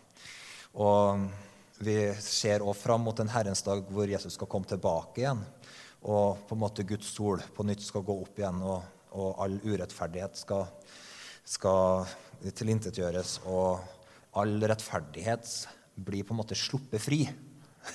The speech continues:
Så, vet du, når, når Bibelen snakker om de her himmellysene, så,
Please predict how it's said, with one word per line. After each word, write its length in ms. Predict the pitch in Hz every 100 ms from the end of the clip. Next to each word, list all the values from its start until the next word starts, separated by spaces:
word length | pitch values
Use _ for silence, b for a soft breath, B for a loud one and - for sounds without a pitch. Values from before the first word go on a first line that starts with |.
| - 131 117 - - B B B B B B B -
Så, 160 | 143 147 156 143 - - - - - - - -
vet 260 | 127 143
du, 100 | 147
når, 440 | 151 147 143 143 147
når 160 | 143
Bibelen 240 | 139 117 127
snakker 280 | 147 - 117
om 80 |
de 40 | 127
her 120 | 120
himmellysene, 640 | 151 131 101 98 - 143 147
så, 140 | 143